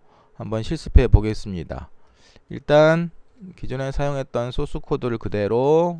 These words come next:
어, 복사를 해가지고요. 어, 이건 이제 실수 표현 방식이죠. 네, 실수로 하고요.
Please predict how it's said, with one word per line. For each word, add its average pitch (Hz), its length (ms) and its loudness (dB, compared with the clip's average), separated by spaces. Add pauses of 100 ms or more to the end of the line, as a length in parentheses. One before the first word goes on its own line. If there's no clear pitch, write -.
(160)
어, 92 340 -10
복사를 104 420 -4
해가지고요. 117 880 -8 (3750)
어, 101 320 -8
이건 120 220 -8
이제 123 120 -10
실수 180 300 -6
표현 147 240 -4
방식이죠. 110 680 -8
네, 80 180 -10
실수로 107 1120 -12
하고요. 87 680 -10